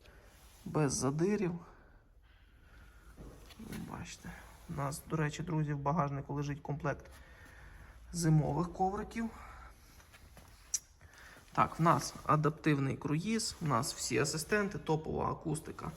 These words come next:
Кентон, контурні підсвітки салону. Зверніть увагу, тут також все в ідеалі. У нас електродзеркала зі складанням та підігрівом.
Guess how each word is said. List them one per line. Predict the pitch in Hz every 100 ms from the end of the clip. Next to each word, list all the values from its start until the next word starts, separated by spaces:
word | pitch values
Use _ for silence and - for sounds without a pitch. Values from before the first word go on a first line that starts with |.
| - - - - -
Кентон, | 175 190 196 190 180 170 - - - - -
контурні | 156 147 156 156 147
підсвітки | 143 - 147 -
салону. | 139 - 175 185 170 170 - - - - - - - -
Зверніть | - 147 139 151 135 -
увагу, | 156 120 107 165 -
тут | - - - - -
також | - 175 - 185
все | - - 175 175 - - - - - - - -
в | 156
ідеалі. | 160 160 170 170 156 147 170 -
У |
нас | 156 151 - - - -
електродзеркала | 170 160 160 156 151 165 160 156 156 151
зі | 151
складанням | 151 151 156 151 143
та | 147
підігрівом. | 156 151 165 151 139 151 190